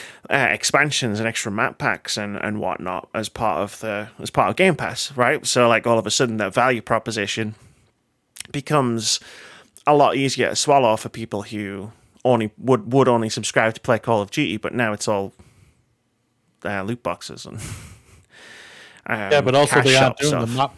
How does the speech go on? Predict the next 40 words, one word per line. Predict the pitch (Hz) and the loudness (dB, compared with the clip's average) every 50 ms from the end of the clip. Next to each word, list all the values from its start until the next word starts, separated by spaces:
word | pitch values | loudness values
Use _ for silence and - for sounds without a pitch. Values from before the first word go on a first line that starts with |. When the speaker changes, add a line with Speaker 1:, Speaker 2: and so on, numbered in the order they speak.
| - - 123 | -18 -4 -2
Speaker 2:
like, | 123 120 - - 101 - | -2 -2 -2 -8 -16 -6
first | 131 127 120 117 - - _ _ _ _ _ _ - _ - - | -2 -2 -2 -2 -4 -10 _ _ _ _ _ _ -20 _ -6 -4
Xbox | 143 - - - - 135 123 - - - | -4 -4 -4 -6 -4 -4 -4 -4 -4 -4
get | 127 120 - | -4 -4 -4
the | 127 | -6
maps | 120 123 117 110 - - - | -4 -4 -4 -4 -6 -12 -2
first | - 147 147 147 139 - - | 2 2 2 2 2 -2 -8
thing. | - 117 110 107 | -8 -8 -8 -8
That | 107 110 | -8 -8
apparently | 107 - - 117 117 113 113 113 | -10 -6 -4 -6 -4 -4 -6 -10
it's | 113 - | -12 -12
gonna | - 120 117 101 | -8 -10 -8 -8
be, | 113 110 | -8 -10
like, | 110 110 107 101 _ _ _ - | -10 -10 -12 -14 _ _ _ -6
day | 123 117 | -4 -4
and | 113 110 | -4 -4
day | 110 113 107 | -4 -6 -6
for | - - 120 | -6 -6 -8
everybody. | 131 - 156 113 110 104 - - - - - | -8 -8 -10 -14 -14 -14 -16 -16 -16 -4 2
Speaker 1:
Oh | - 214 180 | 4 6 6
yeah, | 170 185 185 135 | 6 6 6 4
sure, | 113 - - 180 160 120 107 107 | 4 4 4 6 6 6 6 4
but, | 104 - 127 104 - - - - | 4 4 4 4 2 -2 -10 2
but | - 135 123 - - - | 4 4 4 4 2 -2
the | 120 | 2
maps | 123 135 143 - - - | 2 2 2 2 2 0
are | 117 107 | 0 0
free | - - - 131 127 107 | 0 0 0 2 2 2
now. | 98 95 95 - - _ - | -2 -6 -8 -10 -12 _ 0
Like, | 123 120 113 117 113 - | 2 2 2 2 0 -4
the, | - 123 127 98 | -4 -4 -4 -4
the | 110 - 120 | -2 -2 0
maps | 120 120 120 120 - | 2 2 2 0 0
just | - 117 - - | -4 -4 -4 -2
get | 110 - | -4 -4
added | - 107 92 - 110 | -2 -4 -6 -6 -10
to | - 110 | -12 -16
the | - _ | -18 _
game. | - 117 113 - 120 - _ _ - - - - - - _ - | -10 -10 -10 -10 -10 -16 _ _ -20 -20 -20 -20 -20 -20 _ -8
Um, | - 113 110 107 104 101 101 98 101 107 | -4 -2 0 0 0 -2 -4 -6 -8 -10